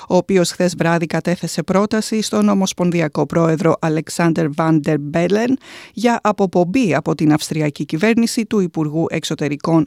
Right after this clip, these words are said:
Herbert Kickl. Πρόκειται για την τελευταία εξέλιξη στην υπόθεση Ήμπιζα του διαβόητου βίντεο του πρωτοφανού σκανδάλου πολιτικής συναλλαγής και διαφθοράς που συγκλονίζει την Αυστρία από την περασμένη εβδομάδα.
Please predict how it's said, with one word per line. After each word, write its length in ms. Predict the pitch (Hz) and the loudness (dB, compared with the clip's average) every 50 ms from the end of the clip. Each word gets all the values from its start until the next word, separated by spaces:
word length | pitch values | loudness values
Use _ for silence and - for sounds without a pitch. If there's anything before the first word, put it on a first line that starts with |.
| - - | 0 -4
Herbert 640 | - 160 151 147 143 160 156 160 - - _ - - | -2 -2 -2 0 0 0 -2 -2 -4 -8 _ -8 -2
Kickl. 300 | - 151 - - - - _ - - - - - - - - - | -2 -2 -2 -2 -8 -8 _ -16 -20 -20 -20 -20 -20 -18 -8 0
Πρόκειται 420 | - 196 208 202 - 196 - 208 | 2 2 2 2 0 -2 0 0
για 220 | 196 170 170 156 | 0 2 0 -2
την 180 | 143 - 160 151 | 0 0 -2 0
τελευταία 460 | - 160 156 151 151 - - 202 196 | 0 0 -2 -2 -4 -4 -2 -2 0
εξέλιξη 600 | 180 160 - - - 233 233 240 247 240 - - - 247 233 | 0 -2 -4 -4 -2 0 0 0 0 -2 -4 -4 -2 -2 -2
στην 300 | - - 226 220 214 - | -2 0 0 0 0 0
υπόθεση 640 | - 196 - - 165 160 - 160 156 - - 156 - | -4 -6 -2 -2 -2 -2 -2 -4 -6 -4 -4 -6 -4
Ήμπιζα 500 | - 190 196 185 196 196 185 - 190 185 | -2 -2 -2 -2 -4 -4 -2 0 0 0
του 140 | 185 - 160 | -2 -4 -4
διαβόητου 640 | 151 156 151 147 147 165 170 175 160 156 - 156 | -2 0 0 0 0 2 2 2 2 0 -4 -6
βίντεο 500 | 151 160 208 220 196 170 156 151 151 147 - - - - - - - - | -4 -2 -2 -2 0 2 2 2 2 0 -2 -6 -20 -20 -20 -20 -14 -6
του 180 | - 196 190 185 - | 0 2 2 2 4
πρωτοφανού 540 | 190 185 175 - 180 - 185 175 180 202 208 | 2 2 2 2 0 0 0 2 2 2 0
σκανδάλου 600 | - - - 185 180 170 196 196 196 196 196 180 | -2 0 0 0 0 2 2 2 2 2 0 0
πολιτικής 540 | - 170 170 165 160 - 170 - - 208 | 2 2 2 0 -2 -4 -6 -4 -4 -4
συναλλαγής 600 | - - 190 180 160 156 160 156 151 160 170 - | -2 0 0 0 0 0 0 -2 0 -2 -4 -4
και 140 | - - 160 | -2 -2 -2
διαφθοράς 640 | 151 156 156 156 - - - 190 208 247 262 254 - - - - - - - - | 0 0 0 -2 -2 -2 -2 0 0 0 -2 -2 -4 -8 -16 -20 -20 -20 -14 -6
που 140 | - 294 269 | -4 -2 -2
συγκλονίζει 800 | - - 208 180 180 165 165 165 165 165 165 165 151 165 170 156 | 0 -2 -2 0 2 4 4 6 6 6 6 4 4 0 -2 -2
την 280 | - - 170 165 160 | -2 0 2 2 2
Αυστρία 540 | 143 143 - - - - 247 214 190 185 185 - - - - - _ | 2 0 -4 -8 -4 -2 -2 0 0 0 -2 -4 -8 -20 -20 -14 _
από 480 | - 214 214 208 - - 208 190 185 | -2 0 0 0 0 0 0 0 0
την 340 | - - 190 180 180 175 170 - _ - | 0 0 2 2 2 2 0 -6 _ -4
περασμένη 760 | - 180 175 170 156 160 - 165 156 156 147 156 147 135 - - | -2 -2 0 0 -2 -2 0 0 2 4 4 4 4 2 2 0
εβδομάδα. 800 | 170 170 151 151 160 147 156 - - - - - - - - | -2 -2 -2 0 0 0 2 0 0 -2 -2 0 -2 -2 -2